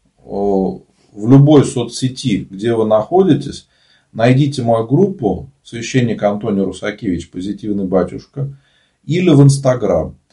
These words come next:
И напишите в личные сообщения группы, или в сообщение группы, и в Инстаграме в директ, и напишите, что «хочу попасть в чат», я вам пришлю ссылочку,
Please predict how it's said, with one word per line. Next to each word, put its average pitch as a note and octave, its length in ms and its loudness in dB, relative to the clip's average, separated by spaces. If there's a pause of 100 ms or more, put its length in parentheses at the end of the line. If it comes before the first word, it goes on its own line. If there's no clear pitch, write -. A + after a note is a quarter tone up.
(220)
И F#3 240 -2
напишите C#3 1080 2
в - 160 -14
личные C3 480 -2
сообщения A#2 800 0
группы, C3 680 -2 (340)
или G#2 180 -4
в - 80 -4
сообщение A#2 600 0
группы, G2 540 -4 (440)
и F3+ 460 0
в B2+ 240 0
Инстаграме C3+ 680 4
в F#2+ 80 -4
директ, A#2+ 540 4 (260)
и A#2 160 -2
напишите, D3 640 -2
что - 180 -16
«хочу A2+ 400 -4
попасть - 460 -2
в - 80 -18
чат», - 420 -4
я C3+ 220 2
вам D3 100 0
пришлю C#3 380 -2
ссылочку, G2+ 760 -4